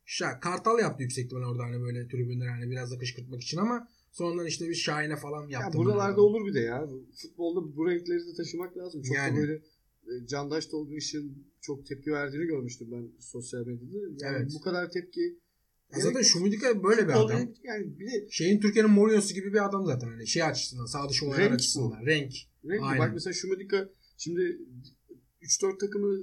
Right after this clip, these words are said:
Speaker 2: hariç bırakıyorum. Diğer takımların hangi tak-, e, takımı hangi teknik direktörün,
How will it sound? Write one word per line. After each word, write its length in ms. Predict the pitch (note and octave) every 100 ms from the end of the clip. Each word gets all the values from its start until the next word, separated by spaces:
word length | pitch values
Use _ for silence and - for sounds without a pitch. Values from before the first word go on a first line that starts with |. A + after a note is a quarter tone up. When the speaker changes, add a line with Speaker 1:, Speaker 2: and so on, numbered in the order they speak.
| - _
Speaker 2:
hariç 440 | _ D3 E3 - -
bırakıyorum. 460 | F#3+ - D3 G3
Diğer 280 | D#3 F3+ F#3 - _
takımların 440 | E3+ F3 F#3 F3+ E3
hangi 420 | D#3 F3+ F3+ F3+ - _ -
tak-, 180 | - -
e, 300 | A2 B2 B2
takımı 300 | D#3 F3+ E3
hangi 240 | E3+ F3+
teknik 240 | F3 D#3+
direktörün, 400 | F3+ E3+ F3 -